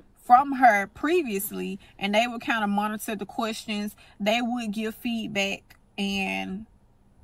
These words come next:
the questions that they could not give an answer to, or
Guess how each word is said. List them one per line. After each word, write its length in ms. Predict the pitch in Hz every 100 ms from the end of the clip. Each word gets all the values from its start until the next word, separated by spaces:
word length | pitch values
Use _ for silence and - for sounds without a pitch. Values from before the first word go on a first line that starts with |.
| _ -
the 120 | 214
questions 480 | - 247 247 247 214
that 160 | 214
they 140 | 214 202
could 340 | - 269 -
not 400 | 214 226 233 - _ _ _ _ -
give 220 | 196 233
an 80 | 214
answer 420 | - 220 233 233
to, 380 | 226 - 262 254
or 500 | - 202 196 185 196